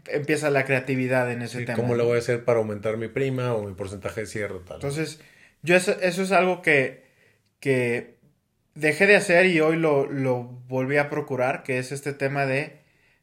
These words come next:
Speaker 1: darle vuelo a tu creatividad, güey. O sea, ponte metas en donde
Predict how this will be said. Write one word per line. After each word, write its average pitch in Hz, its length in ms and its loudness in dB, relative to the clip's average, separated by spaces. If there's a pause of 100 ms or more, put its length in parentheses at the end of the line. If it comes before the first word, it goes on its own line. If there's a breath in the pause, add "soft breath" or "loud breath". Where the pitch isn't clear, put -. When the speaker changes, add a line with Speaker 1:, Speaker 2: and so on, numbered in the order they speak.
(100)
Speaker 1:
darle 147 280 0
vuelo 170 320 4
a 175 100 -2
tu 151 120 -4
creatividad, 147 680 0
güey. 104 200 -6
O 98 40 -18
sea, 120 220 -8
ponte 143 300 -2
metas 170 360 0
en 160 140 -4
donde 120 460 -4